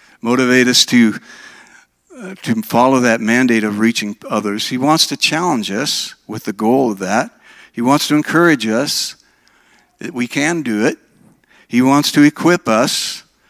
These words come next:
and more than something that the coach can't do to his team, he wants to empower us. The Holy Spirit wants to empower us.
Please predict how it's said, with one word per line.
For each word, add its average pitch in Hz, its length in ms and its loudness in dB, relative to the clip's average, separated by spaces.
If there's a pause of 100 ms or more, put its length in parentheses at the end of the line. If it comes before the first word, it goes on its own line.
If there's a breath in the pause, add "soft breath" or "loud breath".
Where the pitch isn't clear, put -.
(960 soft breath)
and 110 260 -2
more 139 360 2
than 135 800 -6
something 131 520 -6
that 110 140 -6
the 104 100 -12
coach 120 360 -4
can't 120 340 -8
do 101 300 -6 (340)
to - 100 -14
his 113 240 -4
team, 90 340 -8
he 120 260 0
wants 110 420 0
to 107 300 -6
empower 95 680 -10
us. 78 360 -10 (400 loud breath)
The - 80 -12
Holy 127 240 -2
Spirit 110 360 -4
wants 107 460 -2
to 98 280 -6
empower 92 600 -8
us. - 380 -10